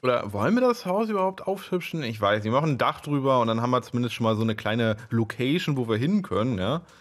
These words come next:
Aber es muss jetzt nicht unbedingt schön sein, aber ich, ich find's eigentlich auch schon toll, wenn's jetzt nicht so aussieht, als wäre das irgendwie so voll die abgeranzte Crackbude da.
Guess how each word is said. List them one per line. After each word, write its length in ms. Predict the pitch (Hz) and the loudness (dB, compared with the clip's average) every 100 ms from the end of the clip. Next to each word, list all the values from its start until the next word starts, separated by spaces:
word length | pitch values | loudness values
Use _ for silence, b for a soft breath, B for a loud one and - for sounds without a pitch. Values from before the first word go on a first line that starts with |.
| B B B B _ _ _ _ _ | B B B B _ _ _ _ _
Aber 240 | 101 113 | 0 2
es 140 | 117 107 | 2 2
muss 180 | 143 160 | 0 0
jetzt 140 | 156 | 0
nicht 120 | 131 | -2
unbedingt 300 | 123 117 110 | 0 0 0
schön 240 | - 117 147 | 0 0 2
sein, 140 | 139 | 2
aber 140 | 117 | 2
ich, 120 | 117 - | 0 -2
ich 140 | 107 | -6
find's 260 | 127 147 - | -2 -2 -2
eigentlich 640 | 95 123 151 143 135 - | -2 0 -2 -2 -4 -2
auch 360 | 120 123 123 - | 0 2 0 -4
schon 760 | - - 127 143 147 139 127 | -8 -2 0 2 2 0 -2
toll, 600 | - - 120 131 139 135 | -6 0 4 4 4 4
wenn's 200 | 123 120 | 2 0
jetzt 160 | 120 107 | -4 -4
nicht 280 | 123 123 - | -4 -6 -6
so 160 | 107 | 0
aussieht, 320 | 104 113 120 110 | 4 4 2 0
als 220 | 104 104 | -2 0
wäre 120 | 107 | 0
das 160 | 104 - | 0 -4
irgendwie 360 | 107 110 104 | -4 -4 -4
so 360 | 101 98 101 101 | -4 -2 0 -2
voll 240 | - 107 | -2 -2
die 160 | 101 101 | -2 -4
abgeranzte 720 | - - 101 95 107 107 98 | -6 -4 -2 0 -2 -4 -6
Crackbude 580 | - 113 - 98 92 87 | -4 -8 -6 -4 -2 0
da. 220 | 90 | 0